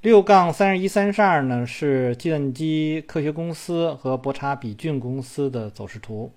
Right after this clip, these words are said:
啊，就可以看它的这个趋势线的情况。那之前我们在去读那个交易E T F那本书的时候呢，还有一个就是趋势线如果能够和你的，啊，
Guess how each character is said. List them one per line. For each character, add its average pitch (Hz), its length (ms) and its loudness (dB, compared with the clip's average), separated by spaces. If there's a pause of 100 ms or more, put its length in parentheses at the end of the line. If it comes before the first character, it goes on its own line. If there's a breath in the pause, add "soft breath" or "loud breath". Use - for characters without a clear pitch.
啊， 101 240 -14
就 107 140 -18
可 117 40 -12
以 113 60 -8
看 117 220 -8
它 127 180 -8
的 120 80 -6
这 110 140 -8
个 104 80 -10
趋 - 180 -10
势 131 100 -10
线 131 220 -6
的 98 80 -10
情 107 180 -16
况。 107 220 -18 (320 loud breath)
那 170 80 -4
之 190 160 2
前 196 160 4
我 175 60 4
们 135 80 2
在 147 160 4
去 143 200 -8
读 131 340 -4
那 147 140 -2
个 117 140 -4
交 160 260 2
易 131 260 -4
E 147 140 -6
T - 140 -8
F 135 220 -6
那 135 100 -4
本 107 100 -8
书 127 200 -8
的 113 100 -6
时 113 80 -12
候 110 140 -8
呢， 104 80 -10
还 113 160 -8
有 123 80 -4
一 104 140 -10
个 113 200 -10 (320 loud breath)
就 135 140 -4
是 127 80 -4
趋 220 200 -2
势 226 140 -2
线 175 260 0
如 135 220 -2
果 139 180 -4
能 107 160 -8
够 139 140 -2
和 127 260 -6
你 113 380 -6
的， 123 260 -6 (600 soft breath)
啊， 104 500 -10